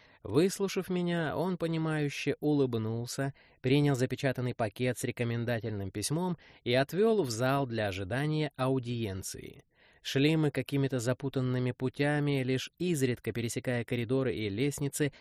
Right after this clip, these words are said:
по которым бегали мальчишки посыльные и взмыленные клерки. Часть дверей мой провожатый отпирал, подбирая нужный ключ на увесистой связке, другие охранялись наёмниками и потому заперты не были.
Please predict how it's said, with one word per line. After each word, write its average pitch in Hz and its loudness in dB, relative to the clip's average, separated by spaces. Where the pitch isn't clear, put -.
по 107 0
которым 190 2
бегали 175 0
мальчишки 147 -2
посыльные 143 0
и 147 6
взмыленные 139 0
клерки. - -6
Часть 151 2
дверей 151 2
мой 151 0
провожатый 135 0
отпирал, 127 -2
подбирая 120 0
нужный 123 2
ключ 139 2
на 135 2
увесистой 117 -2
связке, 98 -4
другие 139 2
охранялись 131 -2
наёмниками 113 0
и 113 0
потому 107 -2
заперты 131 -2
не 104 -6
были. - -16